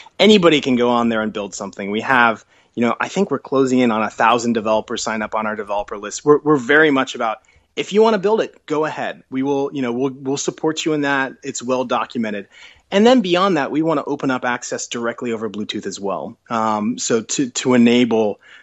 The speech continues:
these types of things now that these, these hubs and so forth are finally getting that Bluetooth capability built in. Now, I think that the big thing there is just because we're opening up doesn't mean that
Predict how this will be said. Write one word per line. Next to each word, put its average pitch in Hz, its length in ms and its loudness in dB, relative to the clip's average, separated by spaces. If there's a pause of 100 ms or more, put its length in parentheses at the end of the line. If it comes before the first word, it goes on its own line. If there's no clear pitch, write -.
(120)
these 127 180 4
types - 260 -4
of 120 80 -6
things 131 520 6
now 120 200 4
that 117 200 0
these, 110 320 -4
these 117 240 -6
hubs 117 320 -2
and 110 120 -4
so 110 160 -2
forth 107 340 -6
are 104 80 -6
finally 113 380 -2
getting 107 280 -4
that 101 180 -12
Bluetooth 110 340 -10
capability 101 500 -10
built 95 280 -12
in. 98 240 -10 (440)
Now, 123 680 2
I 147 100 -2
think 160 240 -6
that 135 320 -4
the 135 60 -4
big 127 220 -4
thing 123 220 -2
there 123 240 0
is 113 360 -4 (360)
just - 220 -2
because 131 220 -2
we're 120 100 2
opening 113 300 0
up 113 260 -2
doesn't 120 360 -2
mean 113 440 0
that 107 220 -6